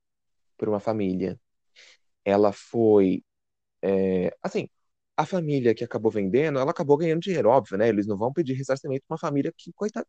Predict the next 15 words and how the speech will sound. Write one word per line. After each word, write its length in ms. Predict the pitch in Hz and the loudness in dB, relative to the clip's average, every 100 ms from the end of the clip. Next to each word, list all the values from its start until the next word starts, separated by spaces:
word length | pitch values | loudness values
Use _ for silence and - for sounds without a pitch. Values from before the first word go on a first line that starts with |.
| _ | _
coitado 340 | - 156 156 156 | -2 0 0 2
deles, 220 | 147 120 | 2 2
tipo, 280 | - 104 - _ _ _ _ _ | -2 -8 -8 _ _ _ _ _
planta 240 | - 131 151 | 2 4 4
as 80 | - | 0
coisas 160 | 127 | 0
pra 80 | 131 | 0
vender. 380 | 143 190 127 95 _ _ _ _ _ _ - | -4 0 0 -2 _ _ _ _ _ _ -6
Então, 260 | 127 156 | 0 0
tipo, 140 | 151 127 | 0 -4
a 20 | |
família 340 | 147 135 170 | -2 0 2
ganhou 260 | 113 117 123 | 4 4 4
dinheiro, 400 | 160 165 101 - _ | 2 -4 -4 -6 _
ok. 400 | 127 - 127 - | -6 -4 -8 -8